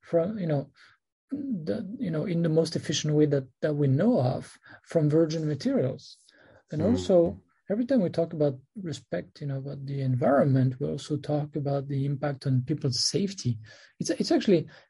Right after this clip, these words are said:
Speaker 1: people kind of misunderstand that. They think that environmental ma-, management systems such as iso fourteen thousand one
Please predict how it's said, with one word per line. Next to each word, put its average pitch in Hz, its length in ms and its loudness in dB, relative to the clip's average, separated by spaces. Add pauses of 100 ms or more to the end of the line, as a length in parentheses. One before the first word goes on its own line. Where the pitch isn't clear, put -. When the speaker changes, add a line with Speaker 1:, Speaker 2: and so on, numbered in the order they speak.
(100)
Speaker 1:
people 254 200 2
kind 196 180 4
of 170 60 6
misunderstand 143 680 2
that. 117 160 2
They 131 60 0
think 190 260 0
that 139 240 0 (340)
environmental 156 540 4
ma-, 147 160 0
management 143 360 2
systems 214 480 -2
such 151 160 -6
as 147 160 -4
iso 143 360 -6
fourteen 131 340 0
thousand 127 320 0
one 160 360 0